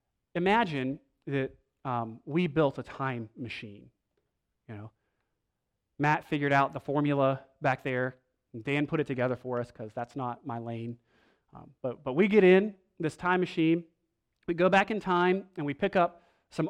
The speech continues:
some saints of old. We pick up, like, Chrysostom and, and Augustine. And then we go forward a few hundred years, and we pick up Luther and Calvin. And, and then, then we bring 'em,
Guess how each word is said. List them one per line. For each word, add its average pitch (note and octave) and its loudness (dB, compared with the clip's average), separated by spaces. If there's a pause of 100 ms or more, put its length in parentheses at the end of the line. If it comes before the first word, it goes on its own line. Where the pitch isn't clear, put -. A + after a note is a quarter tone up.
some C#3 -4
saints E3+ 2
of C#3+ -2
old. A#2 -2
We C3 -4
pick F3 -2
up, D#3 0
like, C3+ -4 (180)
Chrysostom F3 0
and, C3 -2 (180)
and D3+ 0
Augustine. F3+ 2
And A#2+ -4 (340)
then E3 2
we F#3 8
go F3+ 6
forward F3+ 4
a - -20
few F3+ 2
hundred F3+ 4
years, E3+ 6
and E3+ 2
we E3+ 4
pick F#3+ 0
up D#3 0
Luther F#3 4 (140)
and F#3+ 4
Calvin. F3+ 6 (200)
And, A3 4
and A3+ 8
then, A3 2
then A3 4
we G#3 6
bring G#3+ 8
'em, F#3 2